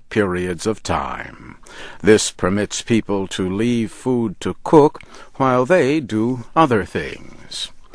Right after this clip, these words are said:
You can learn more about solar cooking at solar cooking dot org or write to Solar Cookers International.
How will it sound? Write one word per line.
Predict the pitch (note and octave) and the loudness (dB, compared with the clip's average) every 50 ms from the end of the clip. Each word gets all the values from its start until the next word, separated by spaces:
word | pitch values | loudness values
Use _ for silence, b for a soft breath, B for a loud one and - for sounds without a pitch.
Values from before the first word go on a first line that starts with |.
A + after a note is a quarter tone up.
| B B B B B B B B B B B B | B B B B B B B B B B B B
You | C3 F#3 F#3 | 10 10 10
can | - E3 D#3+ D#3 E3 | 10 8 8 8 10
learn | F3 F3+ F3+ E3+ C#3 | 8 8 6 6 4
more | B2 B2 D3 F#3+ G#3 G#3 F3 C3+ | 4 4 4 6 6 6 6 4
about | A#2+ G#2 B2 C3+ E3 E3 D#3 - | 2 2 4 4 4 4 2 0
solar | - - - B2 A2+ A2+ A2+ A2 | -2 4 6 6 6 6 4 0
cooking | - - - A2+ - - A2 F#2+ A#2 D#3 E3+ | -2 2 2 2 2 2 2 2 2 2 2
at | A#2+ F#2+ F2+ F2 - - b b b b | 2 2 0 0 -2 -4 b b b b
solar | b - - - - G3+ F#3+ F3+ F3 F3+ F3 E3+ D3+ - | b -6 -2 4 6 6 6 6 4 2 2 0 -2 -4
cooking | - - E3 D3 - - C#3+ D3+ D#3 C#3+ B2 | 0 2 2 2 4 4 4 4 4 2 2
dot | G#2 A#2+ A2 G#2+ G2+ - - - | 2 2 2 2 0 -2 0 4
org | D#3+ E3+ D3+ G#2+ E2 D2+ E2+ B2 C#3 - - b b b b b b b b | 4 6 6 4 4 2 -2 -4 -4 -8 -16 b b b b b b b b
or | - F#3 G3 G3+ G3 | 2 4 6 6 8
write | G#3+ G3 B2+ E2+ D2+ C#2 - - _ - _ - | 6 6 6 4 0 -8 -14 -20 _ -20 _ -8
to | - F2+ D#2+ D2 C#2 C2+ | -6 -4 -4 -4 -4 -4
Solar | - - - - - E3 D#3+ D3+ D3 C#3+ C#3 | -4 -2 2 6 8 8 8 8 6 2 0
Cookers | - - - - D3 - - D#3 D3 D3 C3 - - - | -2 -4 -2 -2 0 4 6 6 6 4 2 -2 -4 0
International. | - D#3 D#3 D3 - D#3+ E3+ E3+ E3 D3+ - - A2+ G2 E2 C2 B1 - - - | 0 2 2 2 2 2 0 0 0 -2 -2 -2 -2 -2 -2 -4 -6 -8 -12 -16